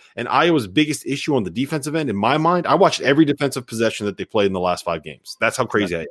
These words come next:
Speaker 1: I did that over the weekend. Their issue is the transition defense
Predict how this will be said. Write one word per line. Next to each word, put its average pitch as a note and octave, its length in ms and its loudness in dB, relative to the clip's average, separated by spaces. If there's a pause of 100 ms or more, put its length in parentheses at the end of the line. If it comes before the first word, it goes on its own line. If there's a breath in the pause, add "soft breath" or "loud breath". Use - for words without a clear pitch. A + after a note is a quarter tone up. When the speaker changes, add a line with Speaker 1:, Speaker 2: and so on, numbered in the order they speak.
(120)
Speaker 1:
I G2 80 -2
did A2+ 200 0
that E2 200 -2 (260)
over G2+ 140 -4
the G2 80 0
weekend. F2 300 -6 (840 soft breath)
Their D3+ 220 4
issue D#3 340 4
is G2+ 100 2
the G#2+ 120 -6
transition A2 580 -2
defense - 500 -14